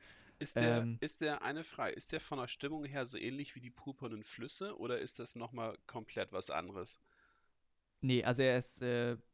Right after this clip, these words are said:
Speaker 2: s-, äh, purpurne Flüsse sind ja ziemlich düster, ziemlich
Speaker 1: Das ist
Speaker 2: ernst.
Speaker 1: düster, ja.
Speaker 2: Und das ist schon deutlich auf Humor ausgelegt.
Speaker 1: Okay.
Speaker 2: Also es geht um, äh, übertriebene Prügeleien, übertriebene Action-Szenen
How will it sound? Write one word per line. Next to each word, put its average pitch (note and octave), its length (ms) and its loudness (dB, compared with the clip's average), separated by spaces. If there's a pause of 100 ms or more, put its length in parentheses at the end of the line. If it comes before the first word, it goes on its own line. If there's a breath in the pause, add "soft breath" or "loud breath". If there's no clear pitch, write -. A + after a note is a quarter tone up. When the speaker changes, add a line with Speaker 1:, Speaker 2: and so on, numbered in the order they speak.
(320)
Speaker 2:
s-, A2+ 320 -6 (360)
äh, G2+ 320 -10
purpurne A#2 300 -2
Flüsse A#2+ 260 -4
sind A2+ 160 0
ja G#2+ 140 0 (140)
ziemlich A2+ 360 -2
düster, A#2 600 0
ziemlich A#2 280 0
Speaker 1:
Das - 80 -2
ist A2+ 80 2
Speaker 2:
ernst. A#2+ 220 0
Speaker 1:
düster, G#2 140 -4
ja. G2 180 -4 (680 soft breath)
Speaker 2:
Und A#2 340 2
das B2 180 2
ist - 220 -6
schon A2+ 500 0
deutlich A#2 420 4
auf G#2+ 200 -2
Humor G#2+ 260 -2
ausgelegt. - 520 -6
Speaker 1:
Okay. A#2 400 -4 (640)
Speaker 2:
Also A#2 200 2
es A2+ 220 0
geht B2 320 2
um, A2+ 460 4
äh, G#2+ 320 2 (720)
übertriebene C#3 500 4
Prügeleien, B2 760 4 (640)
übertriebene C3 460 2
Action-Szenen C3 880 2